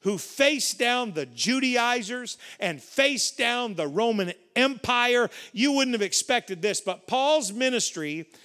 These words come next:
as a pastor was marked by gentleness.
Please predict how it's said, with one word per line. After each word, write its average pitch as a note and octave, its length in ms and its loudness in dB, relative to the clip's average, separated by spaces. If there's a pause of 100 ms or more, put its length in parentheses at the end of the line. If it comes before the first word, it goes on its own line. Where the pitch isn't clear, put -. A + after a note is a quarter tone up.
(160)
as F3 160 -2
a F#3+ 80 0
pastor G3+ 800 0 (380)
was F3+ 240 0
marked G3 440 -2
by E3+ 380 -2 (360)
gentleness. E3 1160 -4